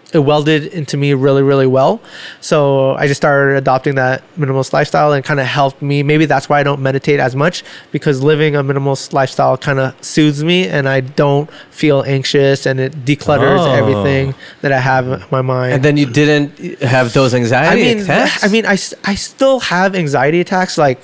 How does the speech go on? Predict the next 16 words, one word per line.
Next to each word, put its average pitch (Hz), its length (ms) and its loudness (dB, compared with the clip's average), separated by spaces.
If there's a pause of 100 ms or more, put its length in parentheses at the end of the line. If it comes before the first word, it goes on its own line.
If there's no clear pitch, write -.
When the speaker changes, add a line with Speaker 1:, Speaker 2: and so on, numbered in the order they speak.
(160)
Speaker 1:
my 147 800 0 (220)
well, 147 260 0
my 135 140 2
wedding, 139 360 2
I 131 40 0
had, 131 180 0
like, 135 200 -2
<laughs> - 20 2
an 196 60 4
anxiety 147 480 2
attack 147 240 0
because 143 220 -2
I 151 40 2
was 139 120 0
getting 143 240 0
married. 135 380 2